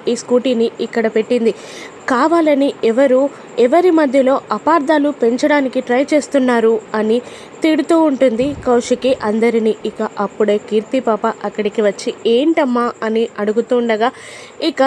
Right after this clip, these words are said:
జగదాత్రి దగ్గరికి వచ్చి కీర్తితో, "స్కూటీ ఇక్కడ ఎవరు పెట్టారని అడుగుతుంది మమ్మీ" అని అంటూ ఉంటుంది జగదాత్రి కీర్తితో. ఇక కీర్తి ఇలా అంటూ ఉంటుంది, "ఇక్కడ స్కూటీ ఎవరు పెట్టారో నేను చూశానమ్మా" అని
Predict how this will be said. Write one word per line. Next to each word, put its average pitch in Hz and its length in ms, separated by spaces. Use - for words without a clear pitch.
జగదాత్రి 262 680
దగ్గరికి 240 540
వచ్చి 220 320
కీర్తితో, 233 600
"స్కూటీ 240 480
ఇక్కడ 247 280
ఎవరు 233 280
పెట్టారని 254 560
అడుగుతుంది 226 580
మమ్మీ" 202 380
అని 208 220
అంటూ 208 280
ఉంటుంది 196 400
జగదాత్రి 208 640
కీర్తితో. 208 540
ఇక 214 180
కీర్తి 294 420
ఇలా 254 260
అంటూ 233 280
ఉంటుంది, 226 380
"ఇక్కడ 247 380
స్కూటీ 254 460
ఎవరు 254 220
పెట్టారో 233 460
నేను 240 340
చూశానమ్మా" 240 680
అని 220 240